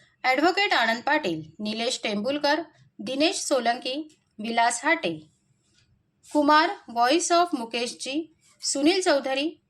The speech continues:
बिपिन आरोलकर, रोहिणी आचार्य, कांतीभाई सोलंकी, अजय देशमुख, स्वामी समर्थ मेडिकल, प्रकाश पेडणेकर, रवीजी, राजेश पेडणेकर, शकीलभाई, सिकंदरभाई, सु-, सुशील शिंदे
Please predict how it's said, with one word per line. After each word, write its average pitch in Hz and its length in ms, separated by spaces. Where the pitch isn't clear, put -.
बिपिन 247 420
आरोलकर, 233 520
रोहिणी 302 440
आचार्य, 294 580
कांतीभाई 339 560
सोलंकी, 262 720
अजय 202 300
देशमुख, 269 500
स्वामी 294 380
समर्थ 311 400
मेडिकल, 226 440
प्रकाश 254 380
पेडणेकर, 277 540
रवीजी, 330 640
राजेश 220 400
पेडणेकर, 226 600
शकीलभाई, 302 760
सिकंदरभाई, 330 1000
सु-, - 220
सुशील 294 480
शिंदे 302 580